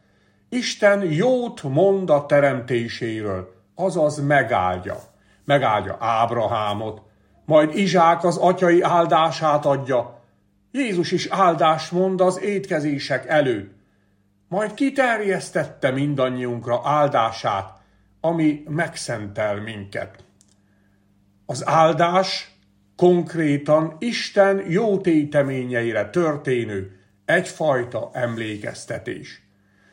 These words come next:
Az áldások az egyház megszentelő küldetésének részét képezik. Szentképeinken, ikonjainkon láthatjuk, hogy Krisztus és a szentek ujjaikat és kezüket általában áldó helyzetben tartják.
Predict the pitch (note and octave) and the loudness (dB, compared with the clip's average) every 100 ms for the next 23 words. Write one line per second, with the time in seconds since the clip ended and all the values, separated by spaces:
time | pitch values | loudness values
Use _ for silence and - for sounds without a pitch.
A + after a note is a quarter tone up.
0 | _ - D3+ D#3+ F3+ F3+ F3+ F#3+ G3+ G3+ | _ -2 4 6 6 4 0 2 2 4
1 | B3 - G3+ F#3+ G#3+ B3+ - A3 G3 F#3 | 0 2 2 2 2 -2 -2 -2 0 2
2 | E3+ D#3+ D#3 A#3+ A#3 G3 D#3+ D#3 C#3+ - | 2 2 0 -2 -2 2 2 0 -4 -4
3 | C#3 B2+ A#2 G#2+ - _ - D3+ A#3 G3 | -4 -2 -2 -2 -10 _ -8 -4 -2 -4
4 | C#3+ - B2 G#2+ - C#3 A2+ F#2 G#2 G2+ | -4 -4 -6 -6 -4 -4 -2 -6 -10 -10
5 | - _ _ _ _ _ _ - - E3+ | -16 _ _ _ _ _ _ -12 -2 0
6 | D3+ - C3 B2 B2 B2 A#2+ A#2 B2 E3 | 0 -2 -2 0 0 -2 -2 -2 0 0
7 | F3 - _ _ F#3 F#3 D#3+ D#3+ D#3 D3+ | -4 -10 _ _ 2 4 4 2 4 6
8 | D3 D3 C#3+ - E3 F3+ F#3+ - _ _ | 6 4 0 0 0 0 -4 -12 _ _
9 | - G3+ - - B2 - A3+ F#3+ G3 - | 0 0 0 -2 -6 -6 -6 2 2 2
10 | - _ - C4 G#3+ - A#2 - F#3 F3+ | -8 _ 0 0 0 -4 -8 -4 0 0
11 | A3 - B3+ A3 F#3+ D3 C#3+ - _ A#3 | 0 2 2 2 2 2 2 -10 _ 4
12 | C#4+ C4 B3 A3+ G#3 A3 A3 G#3+ F3+ A3+ | 4 6 2 0 -2 -2 -2 -6 -4 0
13 | A3+ G#3 G3+ F3+ A#3 B3+ A#3 G#3 G3 E3+ | 0 0 0 0 0 0 0 -2 0 0
14 | D3 C#3 B2+ - F#3+ G#3+ G3+ F#3 F3+ D3 | 2 0 -2 -2 0 2 2 4 2 2
15 | A2 D3 C#3+ A#2+ G#2+ G#2+ G#2 G2 A2 G2 | 4 2 2 -2 -6 -8 -10 -6 -6 -6
16 | - F#2+ - | -8 -10 -12